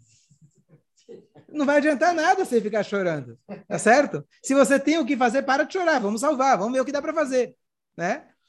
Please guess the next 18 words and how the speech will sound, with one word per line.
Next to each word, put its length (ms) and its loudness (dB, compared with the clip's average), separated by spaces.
Então, 360 0
esse 220 2
é 40 -2
o 40 -6
problema 440 0
do 100 -4
choro. 320 -8
Muitas 360 -2
vezes 280 0
a 60 -4
gente 360 -6
usa 500 0
a 120 -2
ferramenta 920 0
choro 720 4
no 120 -6
momento 320 -4
errado. 360 -4